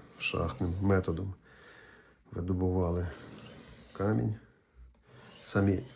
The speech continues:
дрібні, самі тонкі екземпляри, ті, які мають саму дрібну структуру, звуться арканзаси. Вони теж бувають різні. Софт, хард арканзас, блек.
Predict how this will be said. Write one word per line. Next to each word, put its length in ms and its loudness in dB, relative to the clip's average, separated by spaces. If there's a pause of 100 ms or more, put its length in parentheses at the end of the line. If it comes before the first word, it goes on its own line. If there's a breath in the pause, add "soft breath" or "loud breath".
(120)
дрібні, 580 2
самі 380 0 (300)
тонкі 380 4
екземпляри, 800 0 (1400 loud breath)
ті, 260 -6
які 360 0 (3000 loud breath)
мають 360 2
саму 240 2
дрібну 360 4
структуру, 580 -6 (1160 loud breath)
звуться 580 0 (220)
арканзаси. 680 2
Вони 220 2
теж 180 2
бувають 400 0
різні. 360 4
Софт, 360 2
хард 360 2
арканзас, 580 2
блек. 380 2